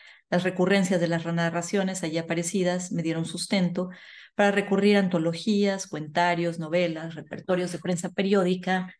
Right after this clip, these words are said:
ya con la seguridad, la legitimidad del momento de aparición, del momento de publicación,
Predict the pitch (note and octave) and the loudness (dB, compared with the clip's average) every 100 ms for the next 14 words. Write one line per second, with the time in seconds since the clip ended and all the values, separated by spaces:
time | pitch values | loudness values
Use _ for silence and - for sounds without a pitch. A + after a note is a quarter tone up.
0 | - - - G3+ G3 G3 G3 F#3 E3+ E3+ | -20 -18 -4 2 2 2 0 2 0 0
1 | F3 D#3+ D#3+ E3 F#3 F3+ E3 D#3 - - | -2 0 0 2 2 2 -2 -4 -12 -8
2 | E3 E3 F3 G3 G3 D#3+ D#3+ E3 E3+ G3 | -4 0 4 4 2 0 -2 -2 -2 -2
3 | F3+ F3 - - D#3+ C#3+ - - - - | -2 -4 -6 -6 -8 -8 -8 -8 -6 -6
4 | D#3 E3 E3 D#3+ D#3+ D#3+ E3+ G3+ G3+ G3 | -4 -4 -4 -6 -6 -6 -2 -2 0 0
5 | F#3 G#3 | 0 -4